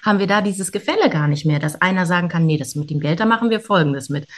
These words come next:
So, und die andere ist dann als Bittstellerin, sondern dann ist halt auch, und dann sind halt auch wieder... Ähm, ein gleichberechtigtes Miteinander, wo man dann halt auch entscheiden kann, „Okay, das funktioniert nicht, ich möchte gerne gehen“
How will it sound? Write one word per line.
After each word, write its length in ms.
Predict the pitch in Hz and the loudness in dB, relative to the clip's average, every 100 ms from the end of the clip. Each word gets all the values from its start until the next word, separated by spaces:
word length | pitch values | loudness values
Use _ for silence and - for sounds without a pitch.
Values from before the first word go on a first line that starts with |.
| - - - | -20 -20 -2
So, 200 | 180 147 | 0 2
und 300 | 160 156 - | 0 -2 -2
die 260 | 156 - - | -4 -2 0
andere 280 | 180 175 175 | 2 2 -2
ist 140 | - | -2
dann 120 | 180 | -4
als 200 | 180 170 | -2 -4
Bittstellerin, 640 | 214 - - 151 147 147 151 | -6 -6 -4 -4 -2 -2 0
sondern 260 | 156 156 151 | 0 0 0
dann 220 | 156 160 | -2 -4
ist 180 | 180 196 | -6 -6
halt 200 | 185 - | -4 -4
auch, 120 | 175 - - - | -6 -10 -18 -4
und 140 | 165 | 0
dann 180 | 170 185 | 2 4
sind 180 | 208 220 | 4 2
halt 200 | 208 190 | 2 0
auch 140 | 196 196 | -4 -2
wieder... 400 | 190 180 175 180 | 0 0 0 -2
Ähm, 380 | 180 175 170 165 - - - - - - | -2 -2 -2 -6 -18 -20 -20 -20 -12 -2
ein 200 | 220 220 | 0 2
gleichberechtigtes 840 | 214 220 220 240 233 226 - 220 | 0 -2 -2 -2 -2 -6 -6 0
Miteinander, 600 | 247 - 302 185 160 156 | 2 4 6 6 4 4
wo 80 | 160 | 2
man 140 | 180 175 | 2 2
dann 180 | 175 | 2
halt 120 | 180 175 | 0 -4
auch 100 | 175 | -6
entscheiden 440 | 170 170 208 240 | -6 -6 0 0
kann, 220 | 247 220 196 | 2 -2 -2
„Okay, 360 | 190 208 208 | 0 2 2
das 200 | 180 190 | -2 -8
funktioniert 420 | - 202 202 214 220 | -8 -6 -2 -2 -2
nicht, 120 | 190 | -6
ich 100 | - | -6
möchte 200 | 185 180 | -8 -6
gerne 240 | 175 175 | -4 -2
gehen“ 380 | 170 190 240 247 | 2 4 4 2